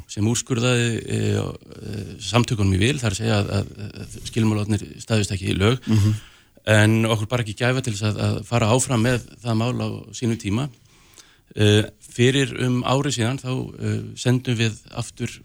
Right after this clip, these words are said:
Speaker 1: fyrirspurnir til bankana, eh, meðal annars með vísan í þessa, eh, hérna, niðurstöðu Neytendastofu
Speaker 2: Mhm.
Speaker 1: og fengum svör frá þeim og sem voru þess eðlis að okkur þótti,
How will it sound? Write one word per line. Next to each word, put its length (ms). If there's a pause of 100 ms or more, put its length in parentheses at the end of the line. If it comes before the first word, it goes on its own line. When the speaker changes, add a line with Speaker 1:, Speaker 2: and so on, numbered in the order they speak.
(120)
Speaker 1:
fyrirspurnir 640
til 160
bankana, 460 (100)
eh, 240 (160)
meðal 320
annars 240
með 260
vísan 380
í 80
þessa, 320
eh, 880 (220)
hérna, 400 (720)
niðurstöðu 500
Neytendastofu 560 (100)
Speaker 2:
Mhm. 320 (640)
Speaker 1:
og 380
fengum 480
svör 320
frá 180
þeim 200 (560)
og 500 (100)
sem 240
voru 400 (140)
þess 320
eðlis 400
að 240
okkur 320
þótti, 540